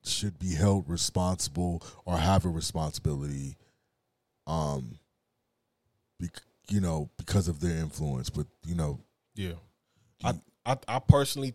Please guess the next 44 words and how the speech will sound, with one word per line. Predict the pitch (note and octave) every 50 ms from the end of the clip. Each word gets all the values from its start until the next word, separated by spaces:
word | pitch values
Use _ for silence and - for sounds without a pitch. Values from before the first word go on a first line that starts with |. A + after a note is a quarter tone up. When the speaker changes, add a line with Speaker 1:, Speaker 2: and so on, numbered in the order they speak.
| -
Speaker 2:
think | - D3+ D3+ C#3+ - - _ _ _ _ _ _ _ _ _ _ _ _ _ _ _ _ _ _
it's, | G#2 A2+ A#2 - - - - - _ _ _ _ _ _ _ _ -
it's | A2 G2+ - -
twofold. | - - - D3 C3 - - A2+ F#2+ E2 D2+ D2 -
I | - G#2+
think | A2 - C#3 A#2+ A2+
if | A2+ -
you | B2 B2+ A#2
a | A2+
nigga | A#2+ A2+ A2
that | G#2 F#2+ -
care, | - - B2+ C#3 D3 D3+ D#3 D#3+ E3 - _ _
like | G2 G2 G2+ G2
J. | - A#2+ B2 A2+
Cole, | - - C#3+ D3+ D#3 D#3 D3+ D3 - _ _ _ _ -
absolutely. | - - - - - G2+ G2+ F#2 D#2 C#2 - G2+ _ _ _ _ _ _ _
Speaker 1:
Right. | - B2 A2 G2 - -
Speaker 2:
Right? | G#2+ B2 B2+ - - _ _ _ _ _ _
Then | G2+ B2 B2
I | B2
think | A#2+ - C3 A#2+ - A#2
if | A2+ - - -
you | A#2+ A#2+ A#2+ A#2+ A2+ -
are | G2+ G#2+ G#2+ G#2 G2+ G2 F#2 F#2 F#2 - - A#3 C#4+ _ _ _ _ _ _ _ -
like | G2+ F#2+ F2+ F2 _ _ _ -
the | F#2
rest | F2+ G2 A#2 A#2+ - -
of | B2
these | A#2+ A#2 G#2+
niggas | A#2 B2 A#2+ B2 A#2+ - -
that's | - - - -
in | A2
the | G#2+ G2+
trendy | - - B2 A#2+ A#2 A2+ A#2 A#2+
ass | A#2+ A#2 A2+ A2+
space | - - A#2+ A#2+ A2+ A2+ - -
and | F#2
you | G2+ G#2
just | G2+ G#2+ A2
trying | - A2+ G#2+
to | G#2
get | G2 G#2 G2+ F#2
a |
bag, | E2 F2+ A2+ B2 B2+ B2 A#2 G2+